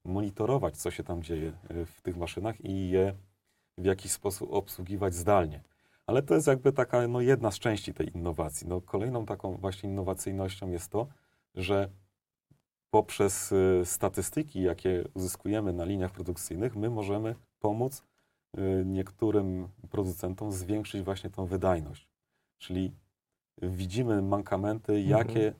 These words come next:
Speaker 1: y, widzimy
Speaker 2: Czyli to wy możecie jakby wyjść, y,
Speaker 1: Tak.
Speaker 2: ze, z pewną in-, inicjatywą
Speaker 1: Inicjatywą
Speaker 2: poprawy, jakiejś
Speaker 1: poprawy.
Speaker 2: modernizacji, poprawy, ulepszenia, tak?
Speaker 1: Oczywiście,
Speaker 2: Jakby
Speaker 1: dokładnie tak jest, y,
Speaker 2: Mhm.
Speaker 1: i, i tak też to robimy.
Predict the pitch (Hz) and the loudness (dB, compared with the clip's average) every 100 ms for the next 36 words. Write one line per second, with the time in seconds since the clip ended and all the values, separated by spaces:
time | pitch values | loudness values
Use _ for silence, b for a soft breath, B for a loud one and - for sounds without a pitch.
0 | - 98 90 95 - 92 92 92 127 117 | -6 -6 -4 -8 -8 -8 -6 -4 4 4
1 | 135 127 160 135 135 131 113 123 123 143 | 6 6 6 8 6 4 4 6 10 8
2 | 135 - 147 156 135 131 131 120 110 127 | 8 0 0 4 8 10 8 6 4 2
3 | - 143 139 135 139 143 175 151 143 147 | 4 2 4 4 6 4 4 2 4 4
4 | 147 151 139 156 147 147 135 151 156 147 | 8 8 10 8 10 8 10 12 12 10
5 | 147 139 135 139 113 143 143 139 139 139 | 8 8 8 8 8 8 8 8 8 6
6 | 127 147 143 143 143 131 131 131 131 120 | 8 8 8 2 2 4 6 8 8 8
7 | - 135 110 98 120 113 123 123 110 117 | 6 0 2 0 2 4 4 2 0 0
8 | 85 87 - - 123 120 107 101 131 139 | 2 2 4 2 2 -2 -2 4 4 4
9 | - 107 107 120 127 117 - 120 - 143 | 2 4 6 4 0 -4 -4 -6 0 0
10 | - 143 - 139 143 139 135 135 131 90 | 2 0 4 4 6 6 6 6 4 0
11 | 78 | -2